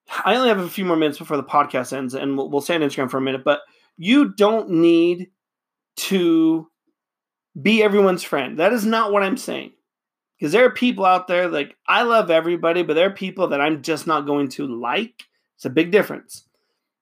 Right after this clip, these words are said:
What I mean by that is I'm not gonna go to a bar and drink with you 'cause I don't agree with some of the things you do. You don't need to agree with them a hundred percent,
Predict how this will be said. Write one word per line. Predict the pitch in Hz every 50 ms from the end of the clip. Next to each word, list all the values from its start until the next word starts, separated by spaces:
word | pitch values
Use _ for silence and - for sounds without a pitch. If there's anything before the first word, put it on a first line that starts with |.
| _ _ -
What | 180 160 160
I | 160
mean | 170 202 226 214
by | 190 170 156
that | 151 147 143
is | 139 139
I'm | 160 180
not | 185 175 170
gonna | - 185 175 170
go | 160 160
to | 156 156
a |
bar | 143 143 143 143
and | 143 139
drink | 127 139 156 160 143 -
with | - - -
you | - - - - _ _ _ _ _ _ _
'cause | - 135
I | 139 131
don't | 131 131 135
agree | 131 123 120 131 135 135 131 131
with | 127 127 120 117 -
some | - 139 131 131
of | 127
the | 127
things | 127 - 135 131 117 113
you | 117
do. | 120 - 170
You | 190 190 165 165
don't | 190 208
need | 208 202
to | 196
agree | 185 156 151 185 247
with | 269 214 -
them | - 151 139
a | 120
hundred | 123 123 123 -
percent, | - 127 - - - -